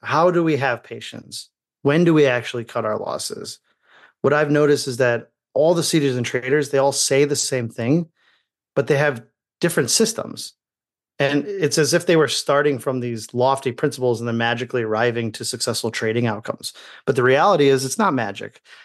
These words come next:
They're starting with solid research and a solid process, which just so happens manifests itself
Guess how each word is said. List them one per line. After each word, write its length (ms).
They're 100
starting 400
with 140
solid 360
research 800
and 140
a 40
solid 340
process, 720
which 160
just 140
so 100
happens 480
manifests 600
itself 520